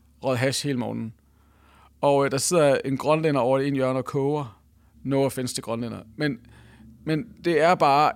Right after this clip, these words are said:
en helt ab-, syret oplevelse. Og så ham fyren, jeg skal møde, han siger, "Jeg har bare brug for at opleve,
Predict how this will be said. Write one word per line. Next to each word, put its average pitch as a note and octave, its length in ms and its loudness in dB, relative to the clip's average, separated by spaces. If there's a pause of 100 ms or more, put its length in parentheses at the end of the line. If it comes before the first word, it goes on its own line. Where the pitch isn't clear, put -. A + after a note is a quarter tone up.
(100)
en D3+ 80 0
helt F3+ 320 0
ab-, - 280 -6
syret G3 800 0 (260)
oplevelse. B2 600 -6 (1040)
Og - 140 -4
så F3 100 0
ham E3 160 0
fyren, E3+ 320 -2
jeg B2 120 -2
skal - 160 -10
møde, C3 380 -6 (680)
han D3+ 440 -4 (1200)
siger, C3 520 -6 (800)
"Jeg C3 100 -4
har B2+ 80 -4
bare A#2+ 220 -6
brug C3+ 280 -12
for G#2 360 -10 (500)
at - 140 -8
opleve, A#2 500 -6